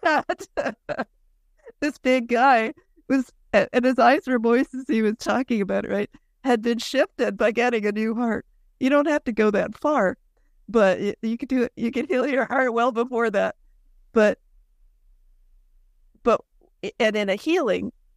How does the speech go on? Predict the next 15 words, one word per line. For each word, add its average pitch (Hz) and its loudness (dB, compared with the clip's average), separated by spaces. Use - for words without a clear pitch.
part 233 0
of 208 -2
the 202 -2
healing 233 -2
work 185 -2
is 190 -4
to 202 -2
help 208 0
the - -12
person 220 -2
who's 185 -4
now 202 2
an 175 -2
adult - -2
revisit 220 0